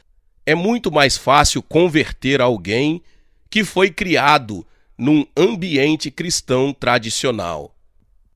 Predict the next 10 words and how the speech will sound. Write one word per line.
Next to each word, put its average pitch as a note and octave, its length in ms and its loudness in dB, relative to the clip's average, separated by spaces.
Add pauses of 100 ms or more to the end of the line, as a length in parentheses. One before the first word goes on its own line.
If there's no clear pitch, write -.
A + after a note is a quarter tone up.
(180)
Afinal D#3+ 480 2
de C3 140 -6
contas, D3 640 0 (420)
há E3 120 4
muito F3 500 -4
que - 160 -6
o C3 120 0
Ocidente C3+ 600 -2
está C3 320 -2
exposto C#3 720 -4